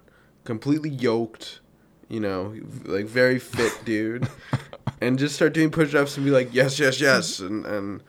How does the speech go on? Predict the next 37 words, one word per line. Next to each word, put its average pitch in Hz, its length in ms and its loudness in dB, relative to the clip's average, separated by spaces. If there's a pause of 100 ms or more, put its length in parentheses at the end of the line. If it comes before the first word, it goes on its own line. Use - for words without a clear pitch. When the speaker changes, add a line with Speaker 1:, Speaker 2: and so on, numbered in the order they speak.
Speaker 2:
Making 101 280 2
growling 95 460 2
sounds 90 640 -2
and 87 120 -2
Speaker 1:
yeah, 107 360 0 (120)
w-, 110 220 -10 (160)
like, 127 240 -6
just, 165 300 -2 (200)
just 165 260 -4
a 156 180 -2 (120)
weird 131 560 0
dude. 120 300 0
And 95 100 -4
then 113 100 -4
you 123 120 -4
start 117 220 -6
seeing 120 260 -6
him 113 140 -2
on, 107 220 0
like, 98 240 -6 (280)
Speaker's - 540 -6
Corner 135 840 4 (280)
and 113 100 2
in 117 200 8
the 120 60 12
Speaker 2:
Mm-hmm. 127 100 8
Speaker 1:
background 110 640 2
at, 87 100 -4
like, 98 160 -2
City 110 240 -8
T 107 180 -10
V, 110 180 -4
Breakfast - 420 -6
Television, 120 880 -2 (100)
Speaker 2:
Mm-hmm. 98 560 -2
Speaker 1:
and, 92 640 -4
uh, 85 360 -4